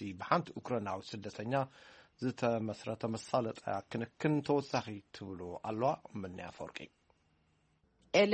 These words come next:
Speaker 2: ቲትራኒኮ፣ ናብ ኣሜሪካ ምስ መጻእኻ መነባብሮኻ ንምትዕርራይ ዘሎ ብድሆ ኣጸቢቓ ትፈልጥ እያ።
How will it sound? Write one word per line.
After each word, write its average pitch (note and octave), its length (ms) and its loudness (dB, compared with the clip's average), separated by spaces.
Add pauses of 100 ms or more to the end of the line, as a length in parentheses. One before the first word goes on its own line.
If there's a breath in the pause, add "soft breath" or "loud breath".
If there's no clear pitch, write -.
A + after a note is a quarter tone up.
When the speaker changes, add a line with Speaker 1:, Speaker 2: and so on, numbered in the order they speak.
Speaker 2:
ቲትራኒኮ፣ F3+ 680 2 (280)
ናብ C#3+ 220 2
ኣሜሪካ F#3 480 2
ምስ D#3+ 200 0
መጻእኻ C3+ 440 2 (280)
መነባብሮኻ F3 760 4
ንምትዕርራይ D3+ 920 0
ዘሎ C3 320 0
ብድሆ C#3+ 380 -2 (140)
ኣጸቢቓ D#3+ 560 0 (120)
ትፈልጥ C3+ 460 -2
እያ። C3 140 4